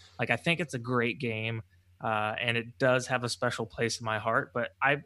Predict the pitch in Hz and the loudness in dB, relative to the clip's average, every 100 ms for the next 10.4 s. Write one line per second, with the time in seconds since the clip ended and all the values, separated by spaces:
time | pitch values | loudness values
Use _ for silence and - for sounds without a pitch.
0 | - 160 185 - - 131 127 123 113 - | 0 0 0 -4 -6 -2 -2 -2 -6 -4
1 | 101 - 117 110 107 107 - 107 110 107 | -6 -4 0 0 0 -6 -4 0 0 0
2 | 113 117 110 117 110 107 120 117 139 170 | -2 0 -2 -4 -6 -6 -2 -2 -2 -6
3 | - _ _ - _ _ _ - 113 110 | -10 _ _ -20 _ _ _ -6 0 2
4 | 107 110 - 127 139 143 120 117 117 110 | 2 0 -2 4 8 8 6 4 2 0
5 | 107 - _ _ - - - 117 113 110 | -4 -10 _ _ -20 -10 2 4 6 6
6 | 110 113 - - - - - _ - - | 4 0 -6 -16 -18 -20 -20 _ -20 -14
7 | - 131 151 165 151 117 120 131 185 208 | 2 4 4 2 2 0 0 4 4 4
8 | 139 123 123 185 392 139 120 131 196 131 | 0 0 -2 -2 -4 -8 -2 2 2 2
9 | 135 123 107 - 117 120 113 110 117 107 | 0 0 -2 -2 0 0 -2 -4 -4 -6
10 | 107 107 90 76 | -6 -8 -8 -8